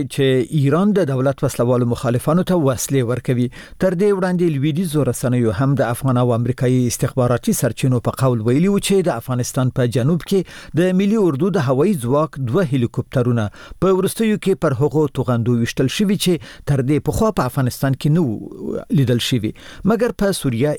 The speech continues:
عراق او یمن کې ډیر کارول شوي دي. او دا وسله غالباً ایران طالبانو ته ورکړې ده. که څه هم ایران دا تورونه ردوي، خو د هلمند والي تورن جنرال محمد یاسین وایي چې ایران طالبانو ته راز راز وسلې ورکوي.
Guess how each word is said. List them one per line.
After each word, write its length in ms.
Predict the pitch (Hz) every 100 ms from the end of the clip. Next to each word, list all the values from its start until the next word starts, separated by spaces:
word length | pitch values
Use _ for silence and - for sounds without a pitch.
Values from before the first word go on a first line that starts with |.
| 143
عراق 400 | 127 127 123 131
او 20 | 123 117
یمن 280 | 120 170 196
کې 220 | 175 139
ډیر 180 | 185 - 127
کارول 340 | 113 113 107 -
شوي 200 | 110 110
دي. 80 | 117 - - - -
او 240 | 131 131 117
دا 200 | 127 127
وسله 360 | 117 - 208
غالباً 540 | 180 123 127 196 214 196 -
ایران 440 | 160 131 175 202
طالبانو 480 | 131 120 113 113 110
ته 140 | 104 110
ورکړې 360 | 104 - 113
ده. 120 | 120 - - - -
که 80 | 226
څه 100 | 226
هم 300 | 226 220 208 -
ایران 460 | 180 175 185 185
دا 140 | 170 151
تورونه 460 | - 143 147 143
ردوي، 380 | 131 113 139 190
خو 240 | - 185
د 80 | 165
هلمند 440 | 131 120 120 123 113
والي 300 | 117 147 190
تورن 360 | - 147 180
جنرال 440 | 175 175 170 170 165
محمد 400 | 147 117 120 107
یاسین 360 | 117 107 - 196
وایي 220 | 202 196
چې 120 | - 208 - - -
ایران 360 | 190 190 220 220
طالبانو 460 | 180 156 165 196
ته 140 | 190 175
راز 360 | 170 196 127
راز 300 | 120 113 110
وسلې 440 | - 127 - 180 156
ورکوي. 440 | 101 - 127 120